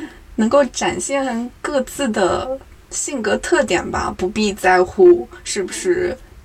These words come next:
有讨好目标观众怎样怎样这种，至少不要那么明显。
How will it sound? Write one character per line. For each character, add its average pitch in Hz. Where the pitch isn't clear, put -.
有 180
讨 -
好 185
目 214
标 190
观 196
众 185
怎 -
样 -
怎 -
样 -
这 196
种， -
至 269
少 196
不 196
要 226
那 269
么 226
明 180
显。 -